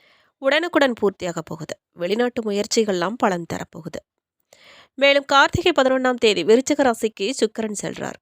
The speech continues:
உங்கள் ராசிநாதன் சுக்கிரன் சப்தமஸ்தானத்துல சஞ்சரிக்கும் போது உங்கள் ராசியையே பார்க்கிறது யோகம்தான். இது ஒரு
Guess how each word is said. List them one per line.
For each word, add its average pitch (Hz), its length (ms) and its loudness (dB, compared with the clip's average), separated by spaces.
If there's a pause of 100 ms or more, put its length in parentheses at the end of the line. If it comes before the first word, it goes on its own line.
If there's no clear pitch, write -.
(120)
உங்கள் 180 280 -2
ராசிநாதன் 226 680 -2
சுக்கிரன் 214 420 -4
சப்தமஸ்தானத்துல 240 840 0
சஞ்சரிக்கும் 185 540 -4
போது 165 320 -8 (480)
உங்கள் 254 300 2
ராசியையே 254 640 4
பார்க்கிறது 214 680 0
யோகம்தான். 170 580 -4 (380)
இது 202 280 0
ஒரு 190 220 2